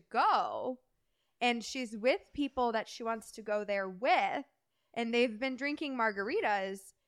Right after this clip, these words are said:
she has this thing where she will book trips at a Mexican restaurant with a margarita in front of her, and she will just get a little tipsy on the tequila, and she'll book herself a trip. So fast forward from September twenty twenty-one,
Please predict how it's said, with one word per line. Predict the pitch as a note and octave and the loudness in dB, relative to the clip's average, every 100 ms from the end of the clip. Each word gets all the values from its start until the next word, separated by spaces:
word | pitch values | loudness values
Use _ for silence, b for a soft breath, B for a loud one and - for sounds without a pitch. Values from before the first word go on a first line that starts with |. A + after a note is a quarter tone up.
| _ - | _ -12
she | - C4+ | -4 0
has | C4+ D4 D#4 | 4 4 2
this | - C4+ | 0 0
thing | - E4+ F#4+ D4 B3 | 0 -2 0 0 0
where | B3 A#3+ | 0 0
she | - B3+ | -4 -6
will | A#3 A#3 F#3+ | -2 -2 0
book | C4 F4 - | 2 2 0
trips | - F4+ B3+ G3+ - - - _ _ | -2 2 2 0 -10 -20 -20 _ _
at | A#3+ D4+ F#4+ | 10 10 10
a | |
Mexican | E4 F4+ - D#4 C#4+ A3+ | 6 2 -2 -10 -8 -4
restaurant | G#3 G#3 - G3+ F#3+ F#3 _ _ - | -4 -6 -8 -10 -8 -10 _ _ -2
with | G#3+ E4 F#4+ | 2 4 4
a | |
margarita | E4 E4 C#4 C#4+ D4+ C4 | 6 6 4 0 0 0
in | B3+ | -2
front | A3+ D4 | -2 0
of | C4 | 0
her, | G#3+ F#3+ F3 F#3+ _ _ _ - | 0 -2 -2 -6 _ _ _ -6
and | A#3 A3+ | -4 -4
she | - B3 | -6 -4
will | A#3+ A#3+ A#3+ A3+ | 2 4 4 2
just | A3+ A3 - - _ _ _ _ _ _ | -2 -4 -6 -20 _ _ _ _ _ _
get | A3 | 0
a | A3 | 2
little | B3 D#4 | 2 0
tipsy | C#4+ G#3 - A3 | -2 -4 -4 -2
on | A3+ A3+ | 0 -2
the | |
tequila, | - - F#4 C5+ C4+ A3+ B3 - b b | -8 -6 0 4 4 4 2 0 b b
and | B3+ | -2
she'll | D#4 | -2
book | B3+ C#4 | 0 -2
herself | D#4 C4+ C4 | -4 -4 -4
a | |
trip. | - F#4 C4+ - _ _ _ _ | -2 2 2 0 _ _ _ _
So | - - B3+ G#3 G3 - _ - | -12 2 4 4 0 -8 _ -2
fast | C4 C#4+ D#4+ - | 2 4 2 -6
forward | E4+ F#4 D#4+ B3 A#3 | -2 0 0 -2 -2
from | C4+ A#3+ | -4 -4
September | B3 A3+ C4+ A#3 | -4 -2 -2 -2
twenty | A3+ A#3+ G#3 | -4 -4 -6
twenty-one, | A#3 F#3+ F#3+ C4 A3 G3+ G#3 | -6 -8 0 2 2 0 -6